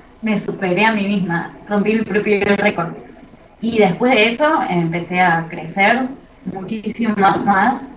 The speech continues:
y ahora, eh, mi rendimiento es muchísimo mejor incluso de lo que,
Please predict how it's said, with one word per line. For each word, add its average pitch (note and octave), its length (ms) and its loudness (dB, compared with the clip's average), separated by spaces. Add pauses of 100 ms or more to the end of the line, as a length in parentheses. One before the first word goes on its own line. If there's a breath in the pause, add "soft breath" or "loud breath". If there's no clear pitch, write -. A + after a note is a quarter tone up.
y F3+ 160 2
ahora, E3+ 680 4 (440)
eh, F3 300 -2
mi F#3+ 120 0
rendimiento F#3+ 440 4
es F3+ 60 6
muchísimo G3+ 480 4
mejor A3+ 300 4
incluso F#3+ 360 0
de G3+ 40 2
lo F3 160 0
que, E3 460 -4